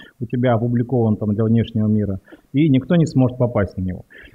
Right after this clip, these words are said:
Вот. Ну и еще один нюанс — это то, что ты, м, э, когда T L S pass-through режим используешь, ты не можешь публиковать сервисы, э,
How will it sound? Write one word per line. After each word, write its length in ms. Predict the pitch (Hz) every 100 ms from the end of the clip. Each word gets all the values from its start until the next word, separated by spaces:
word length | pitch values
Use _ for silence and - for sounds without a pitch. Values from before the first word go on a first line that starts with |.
| -
Вот. 340 | 135 123 -
Ну 160 | 143 208
и 100 | 185
еще 440 | 156 147 143 180
один 220 | 165 147
нюанс — 360 | 147 175 214 -
это 180 | 135 127
то, 140 | 143
что 180 | 139 135
ты, 180 | - 151
м, 500 | 123 131 127 127 123
э, 400 | 127 120 120 117
когда 260 | 123 123
T 160 | 120 135
L 80 | 131
S 160 | 127 -
pass-through 360 | 120 - 131
режим 320 | 110 104 110
используешь, 520 | 208 - 214 175 110 - - _ _
ты 80 | 151
не 160 | 143 135
можешь 460 | 160 175 156 - - _ _ _ _ _ - -
публиковать 720 | 131 127 123 123 139 156 151 113
сервисы, 580 | - 170 180 151 - 127
э, 380 | 110 104 113